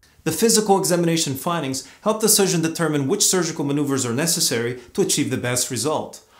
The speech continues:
Let's take a look at this patient's facial aesthetic analysis. This patient's face demonstrates favorable proportions,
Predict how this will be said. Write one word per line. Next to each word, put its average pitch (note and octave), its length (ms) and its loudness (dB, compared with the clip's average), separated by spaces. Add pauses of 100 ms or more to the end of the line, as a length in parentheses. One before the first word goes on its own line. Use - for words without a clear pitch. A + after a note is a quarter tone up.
(120)
Let's G#3 260 2
take G#3+ 200 0
a F#3+ 40 -2
look F#3 200 0
at E3 80 -4
this F3+ 160 -2
patient's D#3+ 440 -2
facial G3+ 460 0
aesthetic C3+ 400 0
analysis. C#3+ 880 -4 (840)
This D3 300 2
patient's D#3+ 480 0
face D#3 260 2
demonstrates D#3 640 0
favorable B2+ 460 2
proportions, A2+ 760 -4